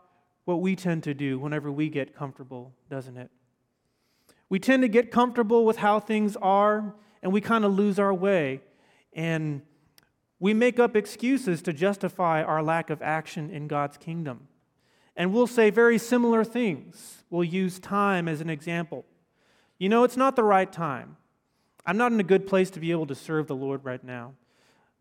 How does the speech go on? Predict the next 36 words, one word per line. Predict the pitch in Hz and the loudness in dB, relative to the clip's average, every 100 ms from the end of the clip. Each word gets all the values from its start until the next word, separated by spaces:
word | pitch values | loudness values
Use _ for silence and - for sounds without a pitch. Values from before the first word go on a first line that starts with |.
| _ _ | _ _
I'd | 175 | -2
love | 190 226 240 | 2 4 4
for | 226 | 2
my | 202 190 | 0 2
neighbors | 180 190 190 190 180 | 4 4 6 2 2
and | |
my | 180 170 | -2 -2
coworkers | 185 190 175 180 180 175 170 - - _ _ _ | 0 2 2 0 0 -2 -4 -10 -20 _ _ _
to | |
hear | 139 208 | -2 2
about | 208 185 190 | 4 4 2
Jesus, | 151 190 180 196 190 | 0 -2 0 -2 -4
but | - 151 | -6 -4
the | 180 | -4
time's | 175 220 240 233 | -2 0 2 2
not | 202 180 | 0 -2
right | 160 156 143 | -2 -4 -6
to | 139 | -14
share | - 131 | -10 -10
it | 120 | -10
with | 127 _ | -16 _
them." | - 156 _ _ _ _ _ _ _ _ _ _ _ | -20 -20 _ _ _ _ _ _ _ _ _ _ _
Busyness | 226 302 262 180 131 - - | 4 6 4 2 0 -6 -4
is | 190 | -2
another | 170 175 160 156 | 0 0 0 -2
thing | 156 156 127 123 _ _ _ _ _ | -4 -6 -6 -12 _ _ _ _ _
that | - 156 | -2 0
we, | 151 151 143 127 _ - | 0 -2 -4 -12 _ -8
that | |
we | 156 | 0
always | 170 165 170 165 | 2 4 2 0
use | 175 147 | -2 -2
in | 151 | -4
our | 143 | -6
culture | - 165 - 151 | -4 -6 -6 -8
today. | - 147 147 - | -4 -2 -2 -4